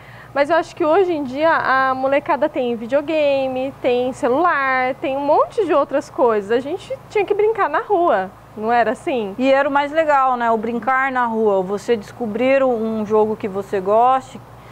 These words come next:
Speaker 2: A
Speaker 1: Uhum.
Speaker 2: forma mais próxima que você tinha de vivenciar aquele jogo que você via na T V era você brincar na rua com seus
Speaker 1: É.
Speaker 2: amigos. Você montar, pegar uma corda e montar a rede de vôlei na rua e
Speaker 1: Sim,
Speaker 2: brincar.
Speaker 1: é, era bem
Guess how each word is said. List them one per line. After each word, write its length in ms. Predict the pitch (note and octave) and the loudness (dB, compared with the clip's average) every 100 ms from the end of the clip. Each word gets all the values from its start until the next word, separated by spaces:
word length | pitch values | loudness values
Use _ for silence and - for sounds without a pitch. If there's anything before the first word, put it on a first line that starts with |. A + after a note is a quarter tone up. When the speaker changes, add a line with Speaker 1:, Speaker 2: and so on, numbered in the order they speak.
| - - | -18 -8
Speaker 2:
A 60 | F#3+ | -4
Speaker 1:
Uhum. 60 | |
Speaker 2:
forma 240 | C4 B3+ C4 | 0 0 0
mais 280 | C4+ D#4+ C#4 | 0 -2 -2
próxima 480 | E4+ C4 C4 B3+ | 2 2 2 -4
que 80 | A#3+ | -6
você 260 | A3 A3 A3+ | -6 -2 -2
tinha 180 | A#3 G#3+ | -2 -4
de 80 | |
vivenciar 680 | G3+ G3+ A3+ A3 B3 A3+ B3+ | -4 -4 -4 -2 0 2 2
aquele 280 | B3 B3 A3 | -2 -4 -4
jogo 280 | G#3+ G#3 G#3 | -2 -2 -4
que 80 | G#3+ | -4
você 280 | G3+ A3 | -6 -2
via 240 | G3+ G#3 G#3 | -2 2 0
na 120 | G3 | 0
T 160 | F#3+ F#3 | -4 -2
V 360 | A3 C4 B3+ - - - | 2 2 0 -4 -20 -8
era 160 | G3+ G#3 | -2 0
você 220 | A3 A3+ | 0 -4
brincar 400 | A#3+ A#3 B3 A#3+ | -4 -4 -2 -2
na 80 | B3 | -2
rua 200 | A#3+ B3 | 0 0
com 60 | B3 | -2
seus 240 | - B3 | -2 0
Speaker 1:
É. 40 | C4 | 0
Speaker 2:
amigos. 440 | C4+ C4+ A#3 G3+ | 0 0 -2 -4
Você 280 | G3+ G#3+ A#3+ | -4 0 0
montar, 560 | A3+ A3 A#3 A3+ G#3 - - - - | 0 -2 -2 0 -2 -8 -20 -14 -2
pegar 220 | G#3+ A3 | 2 2
uma 180 | A3 A3+ | 0 -2
corda 500 | B3 A3+ B3+ B3+ A#3+ | 0 2 2 0 -2
e 80 | |
montar 360 | A#3 A3 G#3+ A3 G#3 | 0 -2 -2 -2 -2
a 20 | |
rede 320 | G#3+ G#3 G3+ | -2 -4 -4
de 120 | G3 | -6
vôlei 560 | G3+ G#3 G#3 G#3+ G3+ F#3 - - - - | -2 2 4 4 2 0 -6 -20 -20 -4
na 200 | G#3 G#3 | -2 0
rua 280 | G3+ A#3 A#3 | 0 2 2
e 60 | |
Speaker 1:
Sim, 60 | D4+ | 2
Speaker 2:
brincar. 760 | F#4+ G#4+ C#4+ A3 B3 B3 A#3+ | 0 2 2 2 2 0 -2
Speaker 1:
é, 220 | C#4+ A#3 F#3+ | -2 -4 0
era 160 | A3+ B3 | 0 0
bem 260 | A3 A#3+ | 0 2